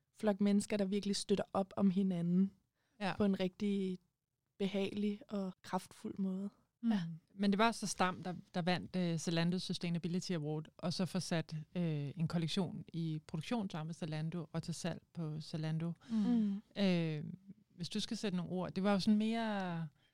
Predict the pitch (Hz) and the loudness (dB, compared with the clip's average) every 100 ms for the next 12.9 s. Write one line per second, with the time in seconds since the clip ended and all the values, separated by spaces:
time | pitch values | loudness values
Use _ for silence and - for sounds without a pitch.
0 | _ - - 202 220 240 - 208 233 - | _ -6 6 10 10 8 8 10 10 8
1 | - - 190 226 202 180 170 - - - | 0 0 4 4 4 0 -4 -10 -20 -6
2 | 196 302 311 180 180 311 311 285 _ - | 2 4 4 2 -2 2 2 2 _ 2
3 | 294 302 262 254 208 - 220 214 214 208 | 4 4 4 4 2 0 2 4 2 0
4 | 214 196 - 196 202 190 - 214 202 208 | -4 -4 -4 -4 -2 -2 -2 -2 -2 -8
5 | _ _ 233 208 202 - 196 226 220 196 | _ _ -2 2 0 0 -4 -2 -2 0
6 | 160 - - 240 226 220 220 220 220 220 | -2 -8 4 8 8 10 8 8 6 4
7 | - 240 185 202 180 190 180 180 208 - | 0 -2 -2 -6 -6 -6 -6 -6 -6 -4
8 | 202 214 - 196 202 214 185 185 202 220 | -2 0 4 8 8 8 4 2 2 4
9 | 220 175 175 208 202 190 190 208 - - | 4 2 0 2 2 0 0 -4 -6 -4
10 | 196 185 175 - 180 170 160 185 180 175 | 0 2 0 -2 -4 -2 -2 -2 -4 -8
11 | 165 - 190 190 196 180 170 185 180 - | -8 -2 0 0 -4 -2 4 4 4 -2
12 | 156 170 190 240 - - 262 330 | -2 0 2 0 -4 -2 2 2